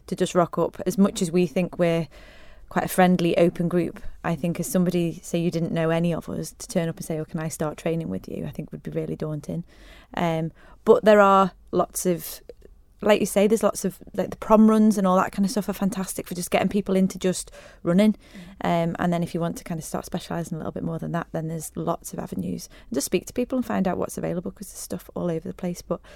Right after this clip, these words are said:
Speaker 1: yeah, give it a go, and you can always stop. You don't have to carry on doing it if you don't enjoy it.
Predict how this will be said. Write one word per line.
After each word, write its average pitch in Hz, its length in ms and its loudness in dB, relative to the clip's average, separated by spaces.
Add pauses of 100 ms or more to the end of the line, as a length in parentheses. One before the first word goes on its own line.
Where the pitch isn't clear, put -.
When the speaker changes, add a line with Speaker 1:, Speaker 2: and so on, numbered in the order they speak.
(260)
Speaker 1:
yeah, 208 100 -4
give 233 160 -2
it - 60 -4
a - 40 -4
go, 165 220 -2
and 165 200 -4 (300)
you 190 100 -2
can 202 120 0
always 185 380 4 (280)
stop. - 300 0 (240)
You 202 80 -4
don't 180 100 2
have 170 120 -4
to - 80 -14
carry 160 180 4
on 160 100 -2
doing 156 180 0
it - 40 -6
if - 80 -10
you 180 40 -2
don't - 140 -2
enjoy 160 220 -4
it. - 140 -8